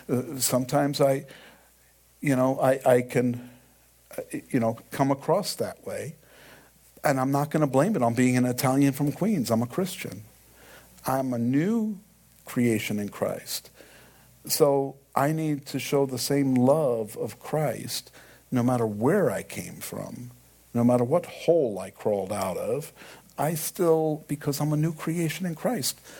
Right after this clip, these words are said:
So let me show that. Let me prove that by how I live. That's how people are going to know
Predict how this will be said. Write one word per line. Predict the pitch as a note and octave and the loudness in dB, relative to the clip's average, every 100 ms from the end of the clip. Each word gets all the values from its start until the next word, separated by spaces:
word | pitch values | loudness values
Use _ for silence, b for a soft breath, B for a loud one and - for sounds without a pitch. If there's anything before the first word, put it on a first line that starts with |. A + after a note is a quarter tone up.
| B | B
So | - | -2
let | B2+ D#3+ - | 0 -2 -2
me | |
show | D3 - G#3+ E3 | -6 -2 0 0
that. | G2+ - | -4 -6
Let | D#3+ | -4
me | A3+ | -4
prove | - - A3 A3+ A#2 | -6 -4 2 4 2
that | - - - - B B B | -4 -8 -8 -16 B B B
by | B2 B2+ | -2 -2
how | - F#3 F#3+ - | -2 -4 -4 -4
I | C#3 | -4
live. | C#3 D#3+ D3 - - - _ b b b b _ _ _ _ _ _ - - | 0 2 0 -2 -10 -16 _ b b b b _ _ _ _ _ _ -10 -6
That's | - A#2+ B2 | -2 -2 0
how | C3+ | 0
people | C3 - C#3 C#3 - B B | 0 -4 -4 -4 -6 B B
are | C#3 | -4
going | C3+ D3+ D3+ D#3 | 0 0 0 -2
to | C#3+ | -4
know | C#3 D#3 A#3+ G#2+ A2 | -2 -2 -2 -4 -8